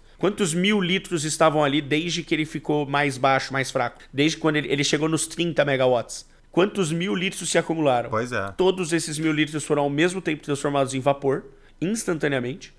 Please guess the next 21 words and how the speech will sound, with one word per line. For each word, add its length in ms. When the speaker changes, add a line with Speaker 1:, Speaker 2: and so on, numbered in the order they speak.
Speaker 1:
assim 300
que 80
aconteceu 440
a 40
reação 300
elástica. 500
E 80
aí 160
ele 140
teve, 400
assim, 400
uma 160
pressão 460
tão 200
grande 600
que 160
estourou 500
o 40
caminho 360
pras 180
turbinas. 540